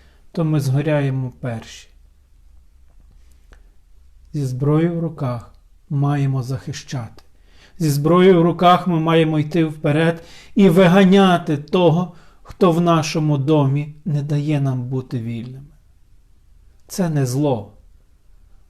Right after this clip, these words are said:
Зло це добивати пораненого. Зло — це знущатися над полоненим. Зло — це проклинати.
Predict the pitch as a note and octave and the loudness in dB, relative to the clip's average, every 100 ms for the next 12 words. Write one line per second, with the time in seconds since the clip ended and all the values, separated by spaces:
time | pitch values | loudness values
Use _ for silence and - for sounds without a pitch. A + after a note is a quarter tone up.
0 | _ C3 C3 C#3 C#3+ C#3+ - - - - | _ -10 -4 -2 -2 -2 -6 -10 -12 -8
1 | - - - - - C3 C3 C3 B2+ D3+ | -8 -8 -14 -14 -10 -6 -4 -2 -2 -4
2 | D3+ D3 C#3 C3 B2+ A#2 A#2 A2+ A#2+ - | -4 -8 -6 -6 -6 -8 -10 -14 -18 -20
3 | - _ - - - - - - C3+ C3+ | -20 _ -20 -20 -20 -20 -20 -12 -6 0
4 | D3 D3 C#3+ C#3 C#3 C#3+ - D#3 D3+ D3 | 2 2 -2 -4 -2 -4 -4 0 0 0
5 | C#3+ - C3+ B2 - B2+ C3 C3 B2+ A2+ | -6 -4 -6 -6 -6 -4 -4 -4 -6 -8
6 | A#2 C3+ - - - - - - - - | -14 -18 -20 -20 -20 -20 -20 -20 -20 -20
7 | - - - - - - - C#3 C3+ D#3 | -20 -20 -18 -18 -20 -18 -8 -4 0 2
8 | E3 D3+ - D#3 D3+ D#3+ D#3 D3+ D3+ D3 | 2 0 -4 -4 -2 -2 -2 0 0 0
9 | D#3 D3+ - D3+ | -2 -2 -4 -10